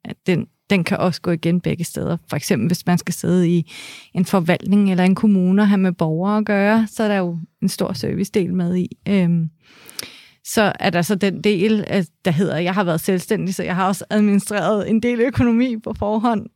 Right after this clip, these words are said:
Øhm, så der er sådan, der er ligheder. Der er også meget admi-, administration i at være, øh,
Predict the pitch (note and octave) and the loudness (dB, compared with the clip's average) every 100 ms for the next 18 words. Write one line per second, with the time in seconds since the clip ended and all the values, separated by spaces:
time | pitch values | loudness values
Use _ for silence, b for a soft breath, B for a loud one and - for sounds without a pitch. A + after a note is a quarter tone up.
0 | - A3+ G#3+ F#3+ F#3 - A#3+ - A3+ G#3+ | -4 0 0 -2 -6 -4 -4 -2 0 -2
1 | - A3 G#3 G3 A3 A3+ A#3 A3 G3 F#3 | 0 2 0 0 0 2 2 0 -2 -4
2 | F3 _ - F#3+ F#3+ - G3 F3+ G3 F#3+ | -8 _ -2 0 0 -2 -2 2 2 2
3 | - - G3+ A3+ A3+ G#3+ - F3+ - G3 | 0 -2 2 4 4 2 0 -4 -4 -4
4 | - F3+ - F3 E3 D#3+ - F3 E3 | -2 -4 -2 0 0 0 -2 0 -2